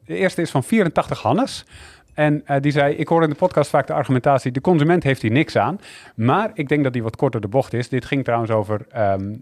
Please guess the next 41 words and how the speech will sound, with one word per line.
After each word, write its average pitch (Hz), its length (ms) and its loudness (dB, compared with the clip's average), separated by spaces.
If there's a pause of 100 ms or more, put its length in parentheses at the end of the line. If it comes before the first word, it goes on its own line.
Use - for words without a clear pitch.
(140)
eh, 104 120 -8 (200)
de 98 300 -6 (220)
blokkade 117 420 0
van 107 260 -6 (160)
X, - 240 -10 (340)
het 117 140 -2
voormalige 110 380 -2
Twitter 120 320 -4
in, 113 280 -4
eh, 107 120 -10
Brazilië. 113 540 0 (500)
Ehm, 120 520 2 (400)
want 139 220 0
als 160 140 2
Braziliaan 139 420 4
die 120 120 0
veel 131 120 4
op 117 160 -2
X - 80 -4
zit, 110 180 -2
wil 110 100 0
je 101 120 0
niet 135 160 4
dat 175 200 0
X - 100 -8
geblo-, 143 260 -4
geblokkeerd 139 520 0
wordt. 131 200 0
En 107 180 -4
als 95 120 -6
Windows-gebruiker 104 600 -2
heb 98 100 -8
je 104 60 -6
niets 107 180 -4
aan 98 80 -8
een 90 80 -8
browserkeuzescherm, 120 760 -2
et - 80 -16
cetera, 98 260 -8
et - 80 -18
cetera. 147 400 0